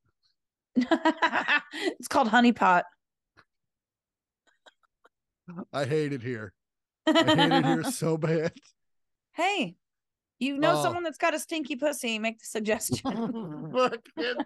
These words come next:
Speaker 2: come on.
Speaker 1: <laughs> Their P H is off. If that chili starts to taste off,
Speaker 2: Shit.
Speaker 1: suggest that Karen needs to get some Honey Pot.
Speaker 2: Dude,
Speaker 1: They sell
Speaker 2: how,
Speaker 1: it at Target.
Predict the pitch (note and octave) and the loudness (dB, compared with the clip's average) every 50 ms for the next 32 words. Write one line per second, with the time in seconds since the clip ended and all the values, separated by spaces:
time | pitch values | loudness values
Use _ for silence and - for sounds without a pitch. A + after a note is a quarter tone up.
0 | - - G#4 - - _ D4 A3 G#3 G#3+ G#3+ A3 G#3+ G#3 G#3+ G#3 G3+ G#3 A3+ F#4+ | -8 -8 -10 -10 -10 _ -8 -6 -6 -4 -4 -4 -2 -2 -2 0 -2 -2 -2 -2
1 | F#4 F#4 - B4 - _ F4+ F4+ - - E4+ F4+ F4+ - - D#4 F4+ G4 F4+ F4+ | -2 -4 -6 -10 -12 _ -12 -10 -4 0 0 0 -2 -2 -4 0 2 4 6 6
2 | A4+ C5 - - C4 B3 B3 A#3 A3 G#3+ A3 - - - - - - - - A#3 | 4 4 2 0 0 4 4 6 6 4 2 0 -6 -20 -20 -20 -16 -4 -2 0
3 | A3 F#4 G4 G4 - - G4 F4 E4+ E4+ D#4+ - - D4+ D4 B3+ - - C#4 B3 | 2 2 2 2 0 2 2 2 2 2 0 0 2 2 2 2 0 -4 -4 0
4 | D4+ C#4 B3 A#3 - - B3+ A#3 G#3+ F#3+ F3 - - _ _ _ _ _ _ _ | 0 0 0 0 2 4 4 6 6 4 2 0 -4 _ _ _ _ _ _ _
5 | _ _ _ _ - - C#3+ - - - - - - D#3+ - - - - - - | _ _ _ _ -20 -20 -18 -12 -10 -8 -8 -8 -8 -8 -8 -8 -10 -10 -10 -10
6 | - - - - F#4+ B3 G#3+ G3+ - - _ - - - _ _ _ _ _ _ | -12 -10 -4 -2 0 0 0 -2 -4 -6 _ -20 -20 -20 _ _ _ _ _ _
7 | _ _ _ _ _ _ _ _ _ _ _ - - E4+ C4 - - C#4+ C4+ - | _ _ _ _ _ _ _ _ _ _ _ -10 -4 -4 -2 0 0 0 0 0
8 | - B3+ B3+ - C#4 B3 A#3+ A#3 A3+ A3 G#3+ G#3 - A3 A#3+ A#3 - A#3+ A3+ - | -2 -4 -2 0 0 0 0 0 -2 -4 -8 -8 -8 -8 -6 -4 -4 -4 -4 -4
9 | - - - - A3 A#3 A3 F#3 G3+ G#3 G#3 G#3 G3+ G3+ F3+ F3+ E3+ - - _ | -10 -16 -10 -6 -6 -4 -4 -4 -4 -4 -6 -6 -4 -4 -2 -2 -2 -6 -10 _
10 | _ _ _ _ _ _ - D#3+ E3 E3 D#3+ D#3 F#3+ C4 B3 - D4 C4+ C4+ C#4 | _ _ _ _ _ _ -2 0 2 2 4 2 2 0 0 0 0 2 4 4
11 | C#4 D4 D4 C#4 - A3+ A#3+ A#3 A3 G#3+ G3+ F3+ E3 | 2 2 0 -4 -6 -4 -4 -4 -2 0 0 0 0